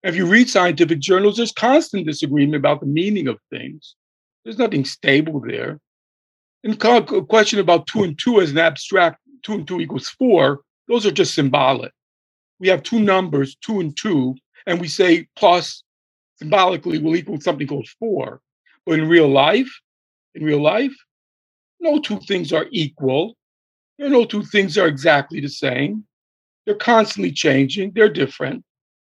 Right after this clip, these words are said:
But for practical purposes, this is what Bell always said, For all practical purposes, we say, "Okay, those two apples are equal to those two apples," 'cause we're, we're, we're doing some commerce here.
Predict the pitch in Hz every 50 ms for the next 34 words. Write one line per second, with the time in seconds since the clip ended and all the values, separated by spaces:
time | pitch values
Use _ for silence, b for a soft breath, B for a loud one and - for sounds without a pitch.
0 | _ _ _ _ _ _ _ - 208 165 - 202 165 - - 214 190 160 - -
1 | - 147 - - 254 302 339 - - 143 - - - 131 107 120 131 - - _
2 | _ _ _ _ _ - 202 175 208 175 190 208 160 147 156 214 214 220 214 190
3 | 180 - - 151 135 127 123 120 - - - - - 139 143 147 _ _ _ _
4 | _ _ _ _ _ _ _ _ _ _ _ _ - 190 190 - 214 247 240 226
5 | 226 - - 214 196 175 - - - 175 151 - _ - 254 294 330 359 349 -
6 | 185 147 - - 147 127 120 113 127 143 147 - - - _ _ _ _ _ _
7 | _ _ _ _ _ _ _ _ _ _ _ _ _ _ _ _ _ _ - 247
8 | 262 - - 247 233 214 220 226 208 208 190 175 151 214 233 220 - - 247 233
9 | 214 208 208 208 214 208 196 196 185 196 156 190 185 165 202 202 190 185 160 -
10 | - 180 170 156 151 151 147 202 214 208 - 254 247 226 240 240 233 226 208 226
11 | 247 240 240 233 220 240 208 196 247 247 220 - 226 214 214 - - 220 202 202
12 | 202 165 139 127 - - - 143 117 117 120 - 143